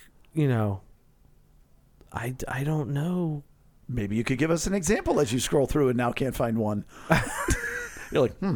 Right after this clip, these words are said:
Speaker 2: manager, accounting, S E O."
Speaker 1: Well, right, no, but, like, results-focused digital marketing and sales director.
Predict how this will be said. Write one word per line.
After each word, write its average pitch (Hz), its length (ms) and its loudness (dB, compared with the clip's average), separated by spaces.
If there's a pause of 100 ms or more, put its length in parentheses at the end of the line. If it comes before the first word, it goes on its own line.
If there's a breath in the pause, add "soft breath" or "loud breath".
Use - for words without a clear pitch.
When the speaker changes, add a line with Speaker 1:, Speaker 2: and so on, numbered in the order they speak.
(120)
Speaker 2:
manager, 131 460 2 (200)
accounting, - 640 -2 (320)
S - 180 0
E 120 140 4
O." 226 40 8
Speaker 1:
Well, 208 260 4 (200)
right, 131 380 4
no, 185 200 6
but, 175 160 4
like, 165 380 4 (1080)
results-focused 143 920 0
digital 135 300 2
marketing 123 480 2
and 110 120 0
sales 110 300 -2
director. - 540 -6